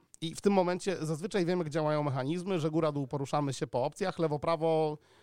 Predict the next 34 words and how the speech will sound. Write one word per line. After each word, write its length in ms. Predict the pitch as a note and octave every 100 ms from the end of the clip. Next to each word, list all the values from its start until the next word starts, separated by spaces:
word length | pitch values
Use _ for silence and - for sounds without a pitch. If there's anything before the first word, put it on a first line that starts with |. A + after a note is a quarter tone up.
| -
slidery 760 | - G3+ G#3 D#3+ E3 E3 D#3+ D#3
i 200 | D3+ D3
on, 240 | C#3+ D3 D3
off 400 | C3+ C#3 C3+ -
i 100 | C#3+
w 80 | A#2+
ogóle. 260 | G#2+ G2 -
Więc 220 | D#3+ - - - - - - - - _ _ _ _ _ _ -
po 360 | E3+ E3 D#3+ - _ _ -
iluś 260 | G#3 A#3+ -
tam 200 | F3+ D#3+
próbach 540 | - E3 D3 C3 -
i 80 | C3
błędach 640 | G#2 C3 F3+ G#3+ G#3 G3+ E3
udało 260 | E3 E3
mi 80 | D#3+
się 100 | D#3+
trafić 380 | C3+ C#3+ D3+ -
na, 460 | A#2+ B2+ C3 C3 D3+ - _ _ _ -
na 120 | C#3+
to, 120 | C#3 D#3
że 160 | C#3+
jednak 260 | C#3+ C3+ -
ściszam 300 | - D3 B2+
tą 120 | A2
muzykę. 560 | G2 G#2 C#3 D#3+ E3+ F#3 _ _ _ -
E, 360 | D#3+ D3+ D3 C#3 -
i 100 | C#3+
w 60 |
nowych 260 | D3+ F#3+ G3+
grach 180 | E3+ D#3+
zazwyczaj 480 | D3+ D3 F3 D3 C3+
po 260 | D3 C3+
wciśnięciu, 760 | B2+ C3 - C3+ D3 C#3 C3